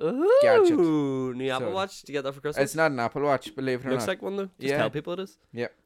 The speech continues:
Speaker 1: What is it? A Fitbit?
Speaker 2: It's, it's called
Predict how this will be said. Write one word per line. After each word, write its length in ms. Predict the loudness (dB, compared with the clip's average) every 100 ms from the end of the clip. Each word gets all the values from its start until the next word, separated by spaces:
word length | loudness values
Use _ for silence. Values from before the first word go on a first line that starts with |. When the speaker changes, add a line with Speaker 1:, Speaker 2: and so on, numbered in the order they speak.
| _
Speaker 1:
What 100 | -4
is 100 | -4
it? 160 | -2 -6
A 60 |
Fitbit? 180 | -6 -8 _ _ _ _ _ _ _ _
Speaker 2:
It's, 380 | -6 -6 -8 -8
it's 360 | -6 -6 -8 -14
called 420 | -8 -4 -4